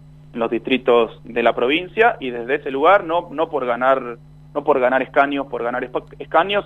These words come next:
sino que ellos representan un proyecto político al que hay que apuntalar, eh, no solo desde la función ejecutiva, como hacemos nosotros, sino también desde la función legislativa, de la,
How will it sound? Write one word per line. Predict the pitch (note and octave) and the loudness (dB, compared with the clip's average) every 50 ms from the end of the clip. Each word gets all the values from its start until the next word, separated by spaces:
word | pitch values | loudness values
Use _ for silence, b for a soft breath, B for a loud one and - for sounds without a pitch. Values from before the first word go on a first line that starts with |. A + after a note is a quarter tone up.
| - | -6
sino | - B2+ B2 B2 B2 | -8 -8 -6 -6 -6
que | - - A#2+ | -4 -4 -6
ellos | B2+ B2+ - B2+ A#2+ A#2 | -4 -2 -2 -4 -2 -4
representan | A#2 A2 A2 A2+ - C3 B2 A#2 C3 A#2+ | -4 -6 -6 -8 -8 -8 -6 -4 -4 -4
un | A#2+ A#2+ | -4 -4
proyecto | A#2 B2+ A#2+ - A#2+ A#2 - B2 | -4 -4 -4 -4 -6 -6 -6 -4
político | - B2 B2+ C#3+ E3 E3 - F#3+ - - G#3+ A3 - B B B B B B - | -2 -2 0 0 -2 -2 -4 0 2 4 4 4 2 B B B B B B -10
al | - A#2 A2+ - | -10 -10 -6 -2
que | C3+ | 0
hay | C3 B2+ | 0 2
que | C3 C3 | 2 0
apuntalar, | - - B2 A#2 A2+ A#2+ A#2+ B2+ C3+ D3 D#3 E3 - - - - - | 0 -2 -4 -4 -2 0 2 4 4 4 4 2 -4 -12 -20 -16 -14
eh, | C3 A2 A2+ A#2 A#2 B2+ - - - - | -12 -12 -12 -12 -14 -18 -20 -20 -18 -12
no | - B2+ C3 | -10 -10 -10
solo | C3 - D3 C#3 C#3 C3+ C3 B2+ B2 A#2 A2+ A2+ A2+ A2+ - - | -6 -2 -2 0 0 0 0 0 0 0 -2 -4 -6 -10 -14 -14
desde | - A#2+ A2+ A2 A#2 | -12 -10 -10 -8 -8
la | A2+ A#2 A#2 | -8 -8 -8
función | - - B2 A#2 - C3+ C3+ | -8 -8 -10 -8 -6 -6 -6
ejecutiva, | - - A#2+ A2+ - B2 B2 G#3 A3+ G#3 F3 - | -4 -4 -6 -6 -6 -6 -2 0 2 4 4 4
como | A#2 B2 A#2+ B2 | 2 0 -4 -8
hacemos | A2+ - C3 C3 B2+ A#2+ | -8 -8 -8 -8 -8 -8
nosotros, | B2+ A#2+ - - D#3+ D#3+ F3 E3 - | -8 -8 -6 -6 -4 -4 -4 -6 -6
sino | - B2 B2 | -8 -10 -8
también | A#2+ A#2+ A#2 A#2+ B2 A2+ | -6 -6 -6 -6 -6 -8
desde | A#2+ A2+ A2 | -6 -6 -4
la | A2 A2 - | -4 -4 -6
función | - A#2 G#2+ - - B2 B2 A#2+ A#2+ - B B B B - - | -8 -12 -14 -8 -6 -6 -6 -6 -8 -12 B B B B -12 -8
legislativa, | - B2+ - - - G#2 A#2 - F#3 F#3+ E3+ C#3+ B2 A2+ A2+ A2+ - - | -6 -6 -6 -4 0 0 2 4 4 2 2 4 2 2 0 0 -4 -12
de | A2 A2+ A2+ A2+ | -12 -12 -12 -10
la, | A2+ G#2+ A2 A2 G#2+ A2 A#2+ A#2+ A#2+ - | -10 -8 -8 -8 -8 -8 -10 -12 -14 -16